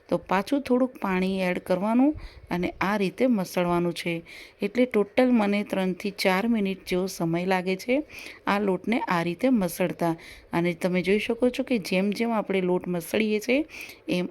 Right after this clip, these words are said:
આનો કલર તમને થોડોક લાઇટ પડતો દેખાશે. અને આ સ્ટેજ ઉપર તમને જો એમ લાગે કે મીઠું ઓછું લાગે છે તો તમે ચપટી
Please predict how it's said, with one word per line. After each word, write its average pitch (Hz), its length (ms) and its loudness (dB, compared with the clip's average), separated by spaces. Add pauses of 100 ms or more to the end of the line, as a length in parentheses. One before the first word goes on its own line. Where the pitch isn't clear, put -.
(160)
આનો 226 280 4
કલર 190 280 0 (120)
તમને 175 260 -2 (120)
થોડોક 208 340 -2
લાઇટ 170 300 -2
પડતો 175 280 2 (520)
દેખાશે. 175 520 0 (600)
અને 175 200 2 (360)
આ 277 140 2
સ્ટેજ 196 360 0
ઉપર 208 180 2 (140)
તમને 202 320 4
જો 269 160 4
એમ 233 180 2
લાગે 202 200 2 (100)
કે 214 140 -2
મીઠું 202 420 -2
ઓછું 202 300 0
લાગે 185 200 2 (100)
છે 240 80 4 (440)
તો 254 180 2
તમે 240 180 2 (120)
ચપટી 214 360 0